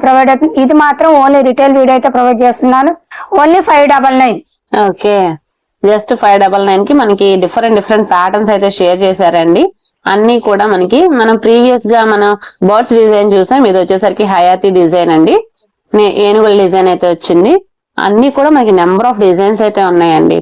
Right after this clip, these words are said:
Speaker 2: ప్లెయిన్ ఇష్టపడే వాళ్ళకి ప్లెయిన్ ఉంది, ఫ్లోరల్స్ ఇష్టపడే వాళ్ళకి ఫ్లోరల్స్, లైట్, డార్క్ అన్ని కూడా తీసుకొచ్చేసారు. కార్డ్ సెట్స్ number of collections అయితే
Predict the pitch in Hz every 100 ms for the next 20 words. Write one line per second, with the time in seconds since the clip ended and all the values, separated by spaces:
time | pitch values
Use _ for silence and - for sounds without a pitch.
0 | - 202 208 214 202 202 196 190 185 185
1 | 190 185 190 185 180 185 190 190 196 190
2 | 190 180 175 175 175 - 196 175 175 170
3 | 175 170 165 175 190 180 170 170 175 -
4 | 190 170 180 190 240 240 233 - 202 -
5 | 185 196 185 180 208 208 175 180 190 190
6 | - 233 180 175 190 196 190 175 - 180
7 | 180 165